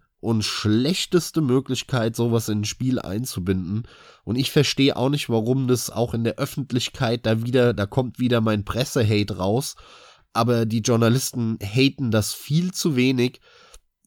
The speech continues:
Immer wieder lese ich oder fehlt mir da die Kritik bei sowas.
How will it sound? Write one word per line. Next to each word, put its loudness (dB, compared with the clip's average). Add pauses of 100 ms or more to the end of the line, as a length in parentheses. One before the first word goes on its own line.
Immer 6
wieder 4 (260)
lese 4
ich 0
oder 2
fehlt 2
mir 2
da 0
die -8
Kritik -4
bei 4
sowas. 0